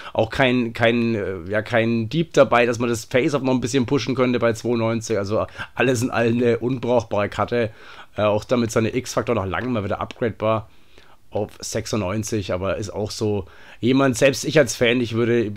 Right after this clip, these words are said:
möchte die Karte nicht haben. Die ist wirklich erstmal, erst dann richtig brauchbar, wenn der auf neunundneunzig geht. Kann dann ein paar Tage noch dauern. Damit die beiden Stanley Cup Playoff Runde drei Karten der Avalanche auch gestiegen auf siebenundneunzig, was das Maximal ist.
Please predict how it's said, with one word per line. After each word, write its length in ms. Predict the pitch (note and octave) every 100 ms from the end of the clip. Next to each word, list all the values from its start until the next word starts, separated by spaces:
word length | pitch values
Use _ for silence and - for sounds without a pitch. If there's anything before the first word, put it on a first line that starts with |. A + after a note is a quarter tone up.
| G#2
möchte 300 | A#2 A2 A2
die 80 |
Karte 200 | G#2 F#2
nicht 200 | G2+ F#2
haben. 320 | F#2 G#2 F#2+ G2+
Die 100 | A#2
ist 140 | G#2+
wirklich 220 | C3 D3+
erstmal, 340 | A#2+ B2+ C#3 C3
erst 200 | C3 -
dann 80 | C3+
richtig 340 | C3 D3+ A#2+
brauchbar, 400 | G2 G#2+ A#2+ B2+
wenn 100 | A#2
der 80 | A2
auf 80 | G#2+
neunundneunzig 540 | G#2 G2+ A2 A#2 G#2+
geht. 260 | F#2+ E2 -
Kann 160 | - G#2+
dann 120 | G#2+
ein 60 | F#2
paar 160 | G2+
Tage 200 | G2 G2
noch 100 | G2
dauern. 320 | F2+ F2 F2 F2 - - - - - - - - - - - - - -
Damit 240 | A2 C#3
die 40 |
beiden 360 | A2+ A#2+ B2+ B2
Stanley 420 | A#2 - B2 D#3+
Cup 320 | D#3 D3 C3
Playoff 460 | - A#2+ C3+ D3+ C#3
Runde 260 | B2 C3+ B2
drei 280 | A#2 G#2
Karten 360 | D3+ C#3 C3 C#3
der 140 | B2
Avalanche 320 | B2 C3 B2+ -
auch 120 | A2+
gestiegen 400 | B2+ - C#3+ C3
auf 80 | G#2+
siebenundneunzig, 640 | - C3+ A#2+ A#2+ C3+ B2+
was 140 | A2+
das 100 | G2+
Maximal 560 | G#2+ G2+ - G#2+ G#2 A#2+
ist. 300 | A#2+ A#2